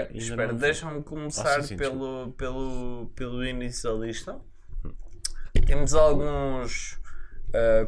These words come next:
Speaker 2: concorrentes, como, por exe-, pá, eu tenho que pôr os óculos. Podes dizer alguns dos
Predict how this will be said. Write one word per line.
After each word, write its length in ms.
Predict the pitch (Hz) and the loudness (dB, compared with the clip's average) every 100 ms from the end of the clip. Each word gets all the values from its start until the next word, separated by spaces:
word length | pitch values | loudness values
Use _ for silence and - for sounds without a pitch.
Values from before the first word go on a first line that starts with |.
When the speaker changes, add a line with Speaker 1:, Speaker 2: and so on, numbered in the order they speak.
| - | 0
Speaker 2:
concorrentes, 1120 | 160 151 - 135 131 123 120 156 214 - - - - - | 0 -2 -2 -2 0 0 0 0 -2 -4 -6 -6 -4 0
como, 600 | 131 127 127 123 120 113 | 0 2 2 2 4 4
por 140 | 131 | 2
exe-, 240 | 135 - - | 0 -2 -6
pá, 160 | 104 104 | -4 -2
eu 100 | 107 | -2
tenho 280 | - 117 110 | -2 -2 -4
que 80 | - | -10
pôr 220 | 110 107 | -10 -10
os 140 | - | -6
óculos. 440 | 107 - 104 104 - - - - - | -2 0 0 0 -2 -6 -8 -6 0
Podes 220 | 185 170 | 0 0
dizer 360 | 139 135 151 151 | -2 -2 0 4
alguns 460 | 127 123 135 135 127 | 4 2 -4 -6 -8
dos 160 | 123 | -10